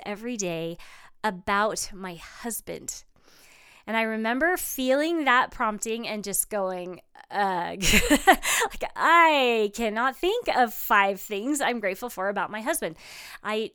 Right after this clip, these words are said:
I honestly was at a loss and I couldn't think of it, but I also knew one of those things where if I do it, I know I will,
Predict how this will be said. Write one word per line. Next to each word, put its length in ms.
I 140
honestly 540
was 200
at 180
a 80
loss 500
and 180
I 100
couldn't 340
think 200
of 120
it, 180
but 140
I 160
also 400
knew 680
one 140
of 80
those 280
things 440
where 520
if 200
I 100
do 220
it, 200
I 160
know 360
I 140
will, 340